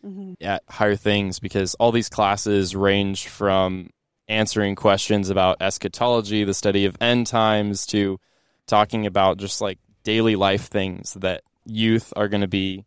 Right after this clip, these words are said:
Speaker 2: are going to be running into as they're entering teenagerhood and things that they're, they're working with right now. And that was an amazing reminder of how God's word and the Christian life is really everywhere,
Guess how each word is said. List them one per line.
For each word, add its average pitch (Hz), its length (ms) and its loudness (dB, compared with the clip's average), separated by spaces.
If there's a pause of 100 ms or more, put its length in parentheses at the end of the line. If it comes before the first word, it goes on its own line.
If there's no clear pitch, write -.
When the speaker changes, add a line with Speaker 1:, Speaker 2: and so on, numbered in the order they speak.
(320)
Speaker 2:
are 110 80 0
going 123 320 2
to 123 140 -4
be 117 240 2
running 110 260 4
into 110 380 2
as 98 100 0
they're 98 240 0
entering 95 600 -2
teenagerhood 117 760 0
and 101 300 -8
things 113 260 -2
that 104 140 -2
they're, 101 320 0
they're 104 160 0
working 104 340 0
with 101 220 -2
right 101 260 0
now. 92 400 -6 (640)
And 101 560 0
that 113 260 0
was 123 160 2
an 117 120 2
amazing 107 440 2
reminder 98 720 0
of 92 420 0 (600)
how 98 600 0 (580)
God's 120 380 -2
word 110 600 0
and 101 340 -2
the 101 60 -4
Christian 107 500 -2
life 98 300 2
is 95 120 -2
really 98 280 2
everywhere, 92 600 -6